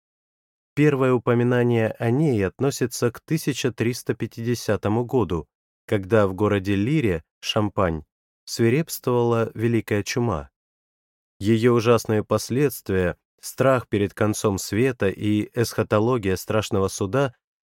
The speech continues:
толкали сметенные толпы к тому, что казалось тогда последней надеждой.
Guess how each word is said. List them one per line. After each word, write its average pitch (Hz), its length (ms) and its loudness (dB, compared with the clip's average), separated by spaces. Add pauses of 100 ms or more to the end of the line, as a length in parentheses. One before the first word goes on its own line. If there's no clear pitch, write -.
(120)
толкали 147 460 2
сметенные 123 840 0
толпы 123 360 0
к - 80 -14
тому, 113 320 0
что - 220 -4
казалось 113 520 -2
тогда 113 420 0 (260)
последней 107 580 0
надеждой. 90 680 -2